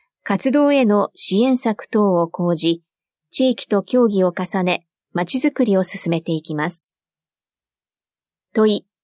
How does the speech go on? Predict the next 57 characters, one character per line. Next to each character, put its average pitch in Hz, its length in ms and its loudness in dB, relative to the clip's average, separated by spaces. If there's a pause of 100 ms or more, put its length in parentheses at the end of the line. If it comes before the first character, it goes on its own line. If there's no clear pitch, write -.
(280)
駅 262 320 0
東 226 460 0
口 233 300 2
の 214 340 2
エ 185 100 0
レ 262 140 4
ベ 285 180 4
ー 277 60 -6
タ 202 180 0
ー 175 40 -2
設 185 240 -2
置 - 180 0
に 208 120 4
向 196 120 2
け、 196 260 -4 (320)
ど 262 120 2
の 320 100 4
よ 285 140 4
う 226 40 4
に 190 120 2
進 - 260 0
め 185 120 0
て 185 100 -2
い 175 100 0
く 185 100 -4
の 156 120 -4
で 143 100 -8
す - 120 -10
か？ - 180 -8 (1000)
答 220 320 -2
え、 - 180 -4 (640)
地 302 240 2
域 - 220 -6
と 180 180 0
区 - 220 -14
と 185 240 -2 (220)
鉄 214 260 -2
道 269 240 2
事 247 160 0
業 254 220 2
者 214 180 0
が 175 120 0
一 165 180 2
体 208 320 0
と 196 140 0
な 185 140 0
り、 139 220 -6 (200)
検 254 260 2
討 254 160 2
を 247 120 4
進 220 280 0
め 220 120 4
ら 208 100 2
れ 202 140 2
る 196 140 2
よ 185 340 -2
う、 - 60 -20